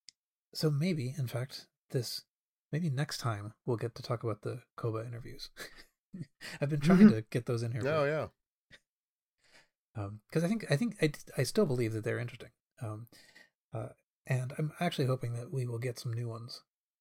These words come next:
Speaker 1: when the album's out.
Speaker 2: That'd be good.
Speaker 1: Uh, Hedoban has been very good about getting some really good, uh, like, long form interviews.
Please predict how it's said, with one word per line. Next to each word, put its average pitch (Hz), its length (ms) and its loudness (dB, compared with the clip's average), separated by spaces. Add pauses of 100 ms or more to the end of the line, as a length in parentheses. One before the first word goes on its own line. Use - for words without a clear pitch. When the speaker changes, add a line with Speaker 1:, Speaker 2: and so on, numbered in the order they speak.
(160)
Speaker 1:
when 113 440 -4 (200)
the 120 80 -4
album's 110 300 -6
out. - 200 -16 (2000)
Speaker 2:
That'd 101 140 -14
be 104 60 -12
good. 95 260 -8 (1500)
Speaker 1:
Uh, 120 140 -14 (840)
Hedoban 120 460 -2 (260)
has 113 120 0
been 110 400 -6
very 117 180 -4
good 110 160 -8
about 110 200 -6 (800)
getting 110 320 -6
some 113 380 -10
really 110 240 -4
good, 120 320 -10 (400)
uh, 131 200 -10 (300)
like, 113 160 -6
long 110 240 -6
form 107 240 -8
interviews. 110 420 -12